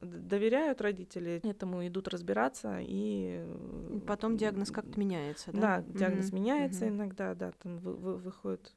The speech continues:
Speaker 2: Опять же, вот у меня всё время вот этот вопрос. А почему? А как так получилось?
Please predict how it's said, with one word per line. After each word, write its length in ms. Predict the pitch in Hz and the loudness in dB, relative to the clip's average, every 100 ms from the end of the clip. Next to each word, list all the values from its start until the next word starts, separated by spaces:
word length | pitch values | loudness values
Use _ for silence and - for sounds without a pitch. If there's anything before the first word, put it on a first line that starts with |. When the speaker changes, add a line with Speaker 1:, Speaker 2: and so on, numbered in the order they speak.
| - | -10
Speaker 2:
Опять 320 | 196 233 196 | 0 2 2
же, 80 | 190 | -2
вот 140 | 185 | 0
у 40 | |
меня 140 | 196 190 | 0 0
всё 180 | - 196 | 0 0
время 220 | 262 254 | 2 2
вот 140 | 196 | 0
этот 120 | 240 240 | -2 0
вопрос. 320 | 226 - - | -2 -4 -4
А 100 | - | -4
почему? 560 | - 269 302 247 139 - | -2 0 4 4 2 -2
А 80 | 185 | -6
как 180 | - - | -4 -4
так 160 | 254 | -4
получилось? 680 | - 233 240 - 160 143 - | -2 -2 -2 -2 -2 -4 -8